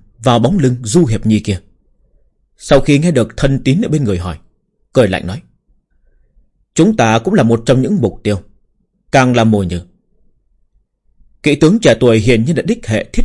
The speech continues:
kỵ Diêu gia, biết được rất nhiều tin tức của biên quân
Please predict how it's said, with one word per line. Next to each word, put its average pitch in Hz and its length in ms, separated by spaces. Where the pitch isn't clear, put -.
kỵ - 180
Diêu 107 180
gia, 92 200
biết 214 100
được 131 200
rất 160 180
nhiều 117 280
tin 139 220
tức - 280
của 117 100
biên 143 220
quân 147 220